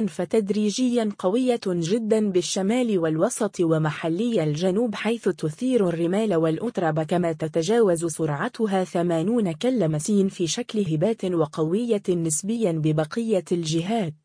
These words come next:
والبحر شديد الاضطراب فتدريجياً هائج إلى شديد الهيجان بالشمال ومضطرب فشديد الاضطراب بالسواحل الشرقية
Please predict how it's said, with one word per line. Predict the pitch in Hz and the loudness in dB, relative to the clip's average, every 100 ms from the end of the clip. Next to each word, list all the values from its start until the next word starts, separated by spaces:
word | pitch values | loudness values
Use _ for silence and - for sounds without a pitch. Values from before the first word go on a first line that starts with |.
| - _ _ _ - | -20 _ _ _ -4
والبحر | 190 185 180 269 - 175 | 0 2 2 -2 -2 -2
شديد | 156 185 214 262 | -2 -2 0 0
الاضطراب | 202 165 160 151 170 170 233 220 | 0 0 -2 -2 0 2 2 2
فتدريجياً | 190 196 - 165 175 180 170 214 247 208 185 | 2 0 0 0 0 0 0 0 0 0 0
هائج | 240 247 202 190 | -2 -2 0 0
إلى | 185 - 208 175 | 0 0 0 2
شديد | 160 165 160 226 185 | 0 0 0 -2 0
الهيجان | 160 160 160 156 196 247 220 | 0 2 0 2 0 0 0
بالشمال | 160 151 - 170 214 254 220 | -2 -4 -4 0 0 2 2
ومضطرب | 170 165 156 151 233 247 226 180 165 | 2 0 -4 -4 0 0 2 0 0
فشديد | 151 156 - 170 208 180 | -2 -4 -4 -2 -2 0
الاضطراب | 165 156 151 170 170 233 226 | 0 -2 -2 0 2 2 2
بالسواحل | 196 170 156 - 151 185 233 - 208 | 2 2 0 0 2 2 -2 -2 -2
الشرقية | 170 - 196 190 - 262 151 139 | 0 -2 -4 -4 -4 -4 -2 -6